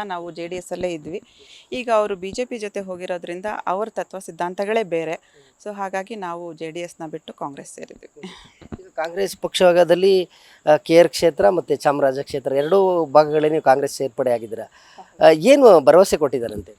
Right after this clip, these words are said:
Speaker 1: ಮುಂದಿನ ದಿನಗಳಲ್ಲಿ ಯಾವ್ದಾದ್ರೂ ಒಂದು ವಾರ್ಡನ್ನ ನಮ್ಗೆ ರಿಸರ್ವೇಶನ್ ಮಾಡ್ಕೊಡ್ತೀವಿ ಅಂತ ಭರವಸೆನ ಕೊಟ್ಟಿದ್ದಾರೆ. ಇವರು ಸಿದ್ದರಾಮಯ್ಯ ಅವ್ರ ಜೊತೆನೇ ನಾವು ಮಾತಾಡಿದ್ದೀನಿ. So ಹಾಗಾಗಿ ಅವರು ಮಾಡ್ಕೊಡೋಣ ಅಂತ ಹೇಳಿದ್ದಾರೆ. ಅದಕ್ಕೆ ಸಂಬಂಧಪಟ್ಟಂಗೆ ಮುಂದಿನ ದಿನಗಳಲ್ಲಿ ಅದ್ರ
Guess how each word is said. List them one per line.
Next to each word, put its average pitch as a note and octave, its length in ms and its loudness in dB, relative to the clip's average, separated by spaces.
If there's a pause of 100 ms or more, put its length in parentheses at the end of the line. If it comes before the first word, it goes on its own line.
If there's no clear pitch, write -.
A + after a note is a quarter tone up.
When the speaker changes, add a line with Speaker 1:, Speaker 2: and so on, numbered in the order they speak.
(160)
Speaker 1:
ಮುಂದಿನ A#3+ 300 -6
ದಿನಗಳಲ್ಲಿ B3+ 600 -2
ಯಾವ್ದಾದ್ರೂ G#3+ 500 2
ಒಂದು F#3+ 240 -6
ವಾರ್ಡನ್ನ F#3+ 360 -2 (120)
ನಮ್ಗೆ F3 400 -6
ರಿಸರ್ವೇಶನ್ E3+ 580 -10
ಮಾಡ್ಕೊಡ್ತೀವಿ D#3+ 600 -10
ಅಂತ D3+ 220 -14
ಭರವಸೆನ D3 520 -12
ಕೊಟ್ಟಿದ್ದಾರೆ. C#3+ 680 -12 (140)
ಇವರು F#3+ 180 -10
ಸಿದ್ದರಾಮಯ್ಯ G#3 540 -10
ಅವ್ರ G3+ 200 -8
ಜೊತೆನೇ B3 300 -10
ನಾವು G#3 220 -8
ಮಾತಾಡಿದ್ದೀನಿ. D#3+ 640 -12 (360)
So G#3+ 60 -8
ಹಾಗಾಗಿ F3 720 -12
ಅವರು E3+ 220 -8
ಮಾಡ್ಕೊಡೋಣ F3+ 600 -8
ಅಂತ E3 180 -14
ಹೇಳಿದ್ದಾರೆ. E3 600 -10 (340)
ಅದಕ್ಕೆ D#3 220 -10
ಸಂಬಂಧಪಟ್ಟಂಗೆ A3+ 680 -6
ಮುಂದಿನ A3+ 360 -8
ದಿನಗಳಲ್ಲಿ G#3 560 -4
ಅದ್ರ F#3+ 240 -8